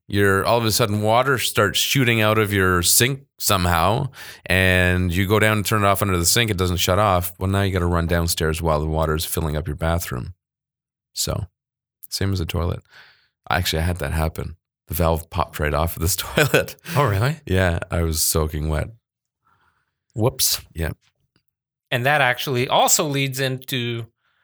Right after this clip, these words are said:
Speaker 2: the last of the top ten tips, um, is to occasionally run, if you have a sump pump, run it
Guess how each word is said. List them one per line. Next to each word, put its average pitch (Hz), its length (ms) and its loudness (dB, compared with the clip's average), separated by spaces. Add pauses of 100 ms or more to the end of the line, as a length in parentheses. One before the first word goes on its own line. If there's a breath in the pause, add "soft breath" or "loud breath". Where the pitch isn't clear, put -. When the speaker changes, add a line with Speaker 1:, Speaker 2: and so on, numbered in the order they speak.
(840)
Speaker 2:
the 92 80 -4
last 131 360 2
of 110 100 -2
the 104 80 0
top 101 320 2
ten 98 240 0
tips, - 540 0
um, 92 560 0 (280)
is 107 160 -2
to 98 500 -2 (440)
occasionally 147 920 -2 (520)
run, 123 540 0
if - 180 0
you 104 80 0
have 180 260 2
a 175 60 0
sump 185 360 2
pump, - 280 -4 (920)
run 135 240 2
it - 200 -2